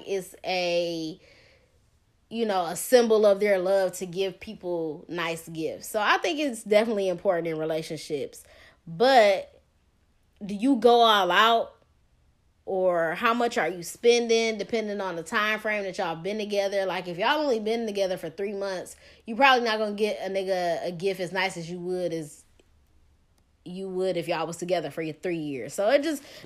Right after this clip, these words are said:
depends on the time frame of the relationship. I think that, like, say if y'all are not even in a relationship and y'all are just kicking it and, you know, y'all just talking, but, you know, it's, you know, it's, it's a little something, something,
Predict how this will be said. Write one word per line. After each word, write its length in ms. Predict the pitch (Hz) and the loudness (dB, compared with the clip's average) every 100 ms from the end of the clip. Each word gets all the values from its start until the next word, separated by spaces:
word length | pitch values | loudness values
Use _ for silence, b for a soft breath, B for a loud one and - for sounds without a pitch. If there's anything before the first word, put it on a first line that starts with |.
| - | -4
depends 380 | - 285 254 | 6 8 8
on 140 | 220 196 | 4 2
the 40 | |
time 300 | 196 220 208 | 2 4 4
frame 260 | 202 190 185 | 2 0 2
of 60 | |
the 100 | 180 | 0
relationship. 800 | 170 170 170 165 151 160 143 - B B B B B B _ _ _ _ _ _ _ _ - | 0 0 0 -2 -6 -4 -4 -6 B B B B B B _ _ _ _ _ _ _ _ -2
I 180 | 214 277 | 6 6
think 340 | 285 320 302 | 4 0 2
that, 420 | 247 233 208 - - - | 6 8 8 4 -10 -6
like, 200 | 202 214 | 0 2
say 120 | 214 | 6
if 160 | 466 415 | 6 8
y'all 160 | 359 330 | 8 8
are 140 | 262 | 8
not 160 | 254 262 | 8 4
even 200 | 262 247 | 4 2
in 240 | 233 214 - | 2 -2 -2
a 120 | 202 | 0
relationship 640 | 196 190 202 190 175 190 175 | 0 2 0 -2 -6 -6 -4
and 100 | 175 | 0
y'all 280 | 190 196 | 4 4
are 100 | 190 | 4
just 300 | 170 170 160 | 2 -2 -4
kicking 480 | - 247 233 277 247 | -4 4 4 4 2
it 500 | 226 226 220 202 - - | 4 4 2 0 -6 -10
and, 340 | 175 175 180 | -4 -4 -2
you 60 | 185 | -2
know, 100 | 175 | 0
y'all 260 | 180 190 | 2 2
just 220 | 180 170 - | 0 -6 -4
talking, 540 | 214 202 202 202 196 | 0 0 0 -4 -2
but, 240 | 180 180 | 0 -2
you 100 | 226 | -4
know, 300 | 277 220 214 | -2 2 2
it's, 180 | 226 233 - | 2 -2 -8
you 180 | 320 440 | -8 0
know, 300 | - 320 330 | 2 2 2
it's, 200 | 453 453 | 0 0
it's 200 | - 381 | -4 0
a 60 | 440 | 0
little 280 | 381 349 339 | 2 2 2
something, 340 | 370 320 277 | 4 4 2
something, 580 | - 320 285 196 202 | 2 4 4 2 -6